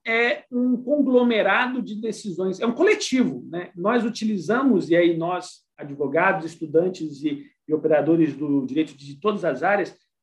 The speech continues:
fala, é, "Eu achei uma jurisprudência." Não, você achou uma decisão que reflete uma jurisprudência, porque jurisprudência é um coletivo.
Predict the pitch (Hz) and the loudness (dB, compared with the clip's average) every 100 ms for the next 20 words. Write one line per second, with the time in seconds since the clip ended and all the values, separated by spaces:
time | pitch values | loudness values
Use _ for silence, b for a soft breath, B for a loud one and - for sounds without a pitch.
0 | _ _ _ _ - 233 247 185 - 208 | _ _ _ _ 0 2 4 0 -4 -2
1 | 196 196 214 208 - 240 247 294 262 208 | -2 2 2 2 -2 -4 -2 -2 -2 -2
2 | 208 - 214 165 151 180 143 143 185 170 | -6 -10 -12 -10 -10 -12 -16 -6 -6 -4
3 | 220 285 262 247 233 - 180 175 294 339 | -4 -2 0 0 -4 -6 -8 -2 0 0
4 | 320 254 208 - 226 277 - 240 226 202 | 0 0 -2 0 2 2 0 -4 -4 -4
5 | 202 - 180 160 208 240 247 233 196 214 | -6 -8 -12 -8 -8 -8 -10 -12 -10 -12
6 | - 185 208 233 277 254 262 359 - - | -12 -4 -4 -2 -2 0 2 0 -2 -6
7 | 247 170 | -6 -8